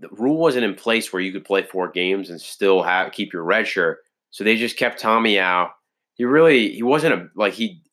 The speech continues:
he wasn't two twelve when he was there. He was closer to two eighty-five, if that. So he spent a lot of time in the weight room. And that's, he's actually,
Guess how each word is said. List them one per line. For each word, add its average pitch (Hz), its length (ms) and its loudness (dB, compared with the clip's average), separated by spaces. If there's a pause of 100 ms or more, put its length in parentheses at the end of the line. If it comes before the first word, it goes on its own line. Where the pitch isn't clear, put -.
he 110 100 -16
wasn't 131 380 -2
two 120 200 -4
twelve 98 500 0
when 92 180 -4
he 90 60 -4
was 87 160 -8
there. 90 260 0
He 92 140 -4
was 104 180 -4
closer 113 400 -2
to 85 60 -12
two 98 240 -2
eighty-five, 87 640 0 (320)
if 90 220 -6
that. 92 320 -2 (680)
So - 160 -4
he 110 140 2
spent 120 240 -2
a 107 60 2
lot 104 160 2
of 107 80 -6
time 107 180 -2
in 104 60 -2
the 92 80 0
weight 87 200 -2
room. 92 160 -2
And 92 80 0
that's, 113 260 -2
he's 117 260 -4
actually, 131 340 0